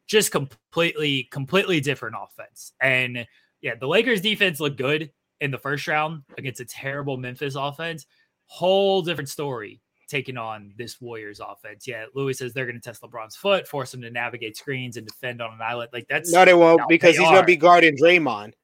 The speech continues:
Speaker 2: He's gonna be guarding Draymond. He's not
Speaker 1: Yeah, but
Speaker 2: gonna be
Speaker 1: they're
Speaker 2: having
Speaker 1: gonna
Speaker 2: to go through the screens that much. He, Draymond's
Speaker 1: I mean,
Speaker 2: gonna
Speaker 1: he
Speaker 2: be the one doing the screens.
Speaker 1: They're gonna, they're, they're gonna, uh,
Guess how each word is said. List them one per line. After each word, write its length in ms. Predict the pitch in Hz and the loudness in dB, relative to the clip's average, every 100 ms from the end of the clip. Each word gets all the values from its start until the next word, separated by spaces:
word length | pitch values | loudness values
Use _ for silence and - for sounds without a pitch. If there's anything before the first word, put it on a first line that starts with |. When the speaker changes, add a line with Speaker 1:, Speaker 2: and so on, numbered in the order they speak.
| - | -10
Speaker 2:
He's 100 | 170 | 0
gonna 160 | 214 | 0
be 100 | 196 | 2
guarding 360 | 165 196 196 185 | 2 6 6 6
Draymond. 380 | 180 208 160 - - | 6 6 4 -2 0
He's 220 | - 240 | 4 6
not 100 | 254 | 6
Speaker 1:
Yeah, 80 | 311 | 6
but 160 | 277 233 | 4 4
Speaker 2:
gonna 60 | |
be 100 | 233 | 6
Speaker 1:
they're 80 | 311 | 6
Speaker 2:
having 160 | 311 269 | 6 4
Speaker 1:
gonna 80 | |
Speaker 2:
to 60 | 202 | 2
go 240 | 220 220 - | 4 2 2
through 160 | 220 220 | -4 -2
the 100 | 226 | -4
screens 540 | - - 208 175 202 | -4 -10 -8 -8 -10
that 220 | 185 151 | -14 -14
much. 340 | 151 151 131 - 240 247 | -12 -14 -14 -20 -20 -14
He, 160 | 226 214 | -8 -4
Draymond's 320 | 170 208 202 | 4 6 6
Speaker 1:
I 40 | 220 | 6
mean, 100 | 226 | 2
Speaker 2:
gonna 100 | 208 | 2
Speaker 1:
he 40 | |
Speaker 2:
be 80 | 214 | 2
the 120 | 202 | 2
one 240 | 202 208 160 | 2 -2 -2
doing 300 | 226 285 208 | 2 4 4
the 100 | 160 | 0
screens. 600 | 143 151 120 110 135 _ _ _ _ _ _ _ | -6 -10 -12 -12 -20 _ _ _ _ _ _ _
Speaker 1:
They're 260 | 147 175 233 | -6 -2 0
gonna, 540 | 269 254 240 202 160 | 0 0 -2 -2 -6
they're, 320 | 143 185 226 | -6 -6 -6
they're 240 | 156 127 175 | -8 -6 -4
gonna, 260 | 269 254 | -4 -2
uh, 840 | 247 233 208 151 175 180 180 170 | -2 0 -2 -2 -2 -2 -4 -8